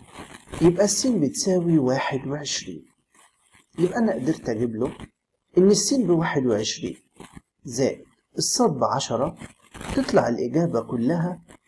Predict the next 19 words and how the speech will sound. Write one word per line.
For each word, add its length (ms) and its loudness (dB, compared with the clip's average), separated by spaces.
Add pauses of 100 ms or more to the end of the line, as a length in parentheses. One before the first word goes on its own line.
واحد 520 2
وتلاتين، 680 -6 (420)
اللي 260 4
هو 220 2
الاختيار 840 -4 (460)
د. 40 -2 (520)
في 60 -20
الشكل 380 10
المقابل 720 10
س 140 6
على 240 8
ص 120 6
بكام؟ 560 6 (360)
رحنا 300 8
ندرس 440 8
الشكل 460 6
لقينا 280 10
دايرة. 500 8 (520)
طيب 340 2